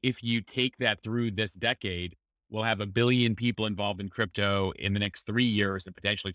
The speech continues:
four billion by the end of the decade, which is pretty remarkable.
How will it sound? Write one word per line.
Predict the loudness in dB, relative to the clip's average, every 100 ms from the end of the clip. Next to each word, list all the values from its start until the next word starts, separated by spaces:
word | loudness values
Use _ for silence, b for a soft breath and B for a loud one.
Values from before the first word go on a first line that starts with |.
| -8
four | -2 0 2
billion | 4 4 2 0
by | 0
the | 0
end | -4
of |
the | -4
decade, | -2 0 -2 -10 -12 _ _ _
which | -8 -6
is | 0
pretty | 2
remarkable. | 2 2 0 0 -2 -2